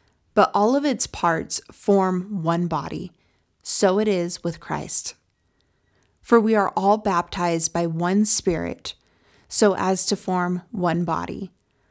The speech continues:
Whether Jews or Gentiles, slaves or free, we are all given one Spirit to drink. Even so, the body is not made up of one part, but of many."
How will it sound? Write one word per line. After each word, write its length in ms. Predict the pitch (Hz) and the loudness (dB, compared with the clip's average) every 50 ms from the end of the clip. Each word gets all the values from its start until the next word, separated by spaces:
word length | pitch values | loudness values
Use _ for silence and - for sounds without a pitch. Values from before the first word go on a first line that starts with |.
| _ _ _ _ _ | _ _ _ _ _
Whether 300 | - 202 196 180 185 180 | 0 2 2 4 2 0
Jews 600 | 165 160 - 202 208 214 220 226 226 226 214 - - | 0 0 2 2 4 4 4 2 0 0 -2 -2 -2
or 100 | - 190 | 0 -2
Gentiles, 880 | 180 165 190 180 175 180 180 - 185 185 185 180 180 175 175 180 180 - | 0 0 0 0 0 0 -2 -2 -2 0 0 0 0 0 0 -2 -2 -4
slaves 760 | - - - - - 202 202 196 190 196 202 202 196 - - - | -4 -2 -2 0 2 2 2 4 4 4 2 2 0 -4 -4 -4
or 100 | - 175 | -4 -6
free, 580 | 160 - - - 185 170 165 165 160 170 160 - _ _ _ _ _ _ _ _ _ _ _ _ _ _ _ _ | -6 -6 -4 -2 0 0 0 0 -2 -4 -6 -10 _ _ _ _ _ _ _ _ _ _ _ _ _ _ _ _
we 180 | - 214 208 208 | 2 4 4 4
are 120 | 202 190 | 4 2
all 280 | - - - 196 202 220 | 2 2 4 4 4 4
given 420 | 208 214 196 185 170 180 175 175 180 - | 2 2 0 0 0 0 0 0 -2 -4
one 400 | - 175 175 175 170 185 196 202 | -4 -4 -2 0 2 4 2 2
Spirit 460 | - - - - 190 175 170 170 - - | 2 0 0 2 2 2 2 0 -2 -4
to 120 | - 208 | -6 -4
drink. 520 | - 185 160 117 101 - - - - - _ _ _ _ _ _ _ _ _ _ _ _ _ _ _ _ _ | -2 -2 -2 -2 -4 -6 -10 -14 -18 -20 _ _ _ _ _ _ _ _ _ _ _ _ _ _ _ _ _
Even 380 | - 220 220 214 254 269 277 254 | 2 2 4 4 4 2 2 2
so, 520 | 262 - - 220 185 170 165 160 165 185 | 2 0 2 2 2 2 0 -2 -4 -4
the 120 | 165 165 175 | -2 -2 -2
body 480 | 165 190 180 180 185 196 196 202 196 - | 0 0 0 0 0 0 -2 -2 -4 -4
is 220 | - 180 165 - | -4 -4 -2 -2
not 200 | - 180 180 - | -2 -2 -2 -2
made 300 | - 196 185 190 208 233 | 0 0 0 0 0 0
up 280 | 226 185 170 165 170 - - | 0 0 0 0 -2 -4 -4
of 220 | - 175 165 165 170 | -4 -4 -4 -2 -2
one 240 | 180 180 190 214 | 0 0 0 0
part, 500 | 208 - - 170 160 156 151 151 - - - _ _ _ _ _ - | 0 0 0 0 0 0 -2 -6 -10 -16 -20 _ _ _ _ _ -4
but 140 | 175 170 165 | -4 -2 -2
of 160 | 170 165 - | -2 -2 -2
many." 320 | 180 160 151 147 147 147 | -2 -2 -4 -6 -8 -10